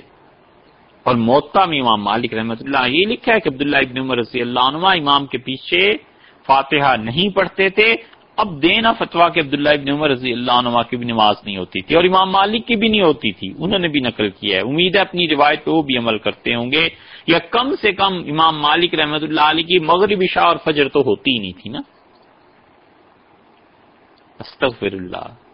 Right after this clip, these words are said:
والیاذ باللہ، کیا ان کے بھی نکاح ٹوٹ گئے تھے؟ کیا ان کی بیویاں بھی امت کے لیے جائز ہو گئی تھی؟ اگر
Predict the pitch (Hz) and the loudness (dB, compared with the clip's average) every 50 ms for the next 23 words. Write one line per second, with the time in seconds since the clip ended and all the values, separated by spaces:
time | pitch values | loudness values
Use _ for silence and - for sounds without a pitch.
0 | - 107 104 123 151 170 165 156 143 127 117 104 104 101 104 104 107 101 - - | -6 -2 0 2 2 4 4 2 2 0 -4 -6 -6 -6 -4 -2 -2 -2 0 0
1 | 180 156 151 156 156 226 220 214 247 262 269 247 - 240 233 254 - - 226 226 | 0 0 0 0 0 0 -2 0 -2 -6 -4 -2 2 2 2 2 0 -2 -6 -6
2 | - - 233 247 339 - 415 415 427 - _ _ _ _ _ _ _ _ _ _ | -6 -4 -2 -2 -2 -2 -4 -4 -6 -6 _ _ _ _ _ _ _ _ _ _
3 | _ _ _ _ _ _ _ _ _ - 165 170 175 190 190 277 233 202 214 233 | _ _ _ _ _ _ _ _ _ 2 2 2 2 0 0 -2 -2 0 0 -2
4 | 220 214 220 240 240 226 226 226 220 214 214 226 220 - 208 202 208 214 208 190 | -2 -2 -2 -2 -2 -2 -4 -4 -4 -4 -4 -4 -4 -2 -2 0 4 4 2 4
5 | - 151 165 180 202 196 196 202 196 202 202 220 - - 359 453 466 _ _ _ | 4 2 2 2 2 2 2 2 2 0 -2 -4 -4 -4 -4 -6 -6 _ _ _
6 | _ _ _ _ _ _ _ _ _ _ _ _ _ _ _ _ _ _ _ _ | _ _ _ _ _ _ _ _ _ _ _ _ _ _ _ _ _ _ _ _
7 | _ _ _ _ _ _ _ _ _ _ _ _ _ _ _ _ _ _ _ _ | _ _ _ _ _ _ _ _ _ _ _ _ _ _ _ _ _ _ _ _
8 | _ _ _ _ _ _ _ _ _ _ _ _ _ _ _ _ _ _ _ 113 | _ _ _ _ _ _ _ _ _ _ _ _ _ _ _ _ _ _ _ _
9 | _ _ _ _ _ _ _ _ _ _ _ _ _ _ _ _ - 131 131 147 | _ _ _ _ _ _ _ _ _ _ _ _ _ _ _ _ -4 -2 0 0